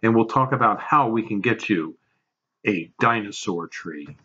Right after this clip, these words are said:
This video was produced at Highland Hill Farm. We grow and sell screening and buffering trees in Bucks County, Pennsylvania,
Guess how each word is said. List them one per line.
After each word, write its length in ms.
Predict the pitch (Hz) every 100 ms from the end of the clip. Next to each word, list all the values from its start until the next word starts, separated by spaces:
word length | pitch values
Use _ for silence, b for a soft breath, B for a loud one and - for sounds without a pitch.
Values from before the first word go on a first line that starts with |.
| _ _ _ _ _ _ _ - - _ _ _ _ _ _ - - _ _ - - _ _ _ _ _ _ _ _
This 240 | 165 156 -
video 280 | 131 139 127
was 180 | 120
produced 480 | - 131 135 185 -
at 100 | 107
Highland 400 | - 165 170 160
Hill 140 | 139 143
Farm. 460 | - 139 98 90 - _ B B -
We 120 | 110
grow 380 | - 135 165 156
and 180 | 113
sell 360 | 110 - 139 107
screening 600 | - - - 156 127 110
and 140 | 107
buffering 460 | 120 135 - 113 107
trees 380 | - 107 92 104
in 120 | 98
Bucks 320 | 95 135 -
County, 360 | - 131 123 131
Pennsylvania, 800 | 127 120 - 120 117 104 90